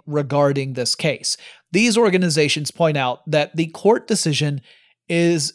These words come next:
incredibly harmful. If I S Ps potentially face fines in the billion dollar range, they are far more likely to boot people off their service if they get a notice from a music label. But it's never as simple as that.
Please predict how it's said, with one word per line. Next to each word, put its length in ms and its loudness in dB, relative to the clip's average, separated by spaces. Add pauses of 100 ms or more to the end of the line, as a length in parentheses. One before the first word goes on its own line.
(100)
incredibly 640 0
harmful. 720 -2 (340)
If 200 2
I 180 2
S 180 0
Ps 300 2
potentially 540 0
face 320 0
fines 760 -4
in 200 -4
the 180 -2
billion 580 -2
dollar 400 0
range, 560 -2 (600)
they 300 0
are 180 2
far 440 0
more 180 4
likely 380 2
to 100 2
boot 380 -2
people 400 -2
off 320 0
their 180 2
service 560 0
if 100 -8
they 160 0
get 360 -2
a 80 -2
notice 580 0
from 400 -6
a 40 -4
music 360 -2
label. 260 -2
But 220 0
it's 220 -6
never 420 -2
as 160 -4
simple 640 -2
as 240 -2
that. 380 -12